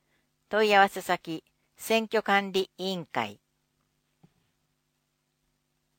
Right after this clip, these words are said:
認知症予防脳トレ教室。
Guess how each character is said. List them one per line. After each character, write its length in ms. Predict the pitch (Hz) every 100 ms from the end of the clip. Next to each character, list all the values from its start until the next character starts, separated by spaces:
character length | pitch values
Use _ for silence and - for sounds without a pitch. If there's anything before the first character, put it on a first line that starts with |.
| -
認 240 | 202 233
知 80 | 233
症 360 | - 226 202 202
予 180 | 160 175
防 260 | 214 226
脳 260 | 165 202 208
ト 120 | 208
レ 120 | 196
教 240 | - 180 147
室。 340 | - - -